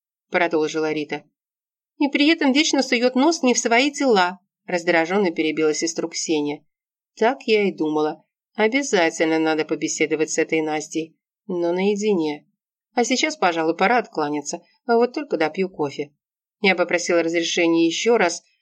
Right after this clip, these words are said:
если понадобится встретиться с Маргаритой,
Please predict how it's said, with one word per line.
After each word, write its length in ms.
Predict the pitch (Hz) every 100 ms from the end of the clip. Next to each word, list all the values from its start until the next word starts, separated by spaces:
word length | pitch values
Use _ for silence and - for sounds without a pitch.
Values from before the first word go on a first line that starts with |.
| _
если 260 | - 226 220
понадобится 680 | 214 233 156 147 151 147 165
встретиться 500 | - 180 170 165 170
с 80 |
Маргаритой, 720 | 175 170 170 175 240 277 214